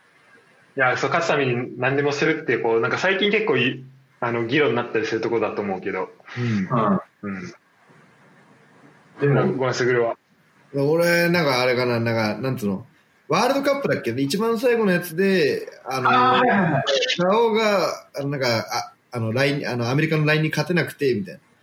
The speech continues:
Speaker 2: で、なんか、
Speaker 1: うん。
Speaker 2: その、それが自分に向いてるのかとか、あの、それが、えっと、達成できるのかとか、そんなのは関係ない。ただただ、それに挑戦し続けるみたいな感じの内容が一番俺グッときてて。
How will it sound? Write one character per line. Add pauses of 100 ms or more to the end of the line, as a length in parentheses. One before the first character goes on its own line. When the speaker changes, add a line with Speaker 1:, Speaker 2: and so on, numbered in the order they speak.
(360)
Speaker 2:
で、
な
ん
か、
Speaker 1:
う
ん。 (540)
Speaker 2:
そ
の、 (460)
そ
れ
が
自
分
に
向
い
て
る
の
か
と
か、 (680)
あ
の、
そ
れ
が、 (400)
え
っ
と、 (240)
達
成
で
き
る
の
か
と
か、
そ
ん
な
の
は
関
係
な
い。
た
だ
た
だ、 (300)
そ
れ
に
挑
戦
し
続
け
る
み
た
い
な
感
じ
の
内
容
が
一
番
俺
グ
ッ
と
き
て
て。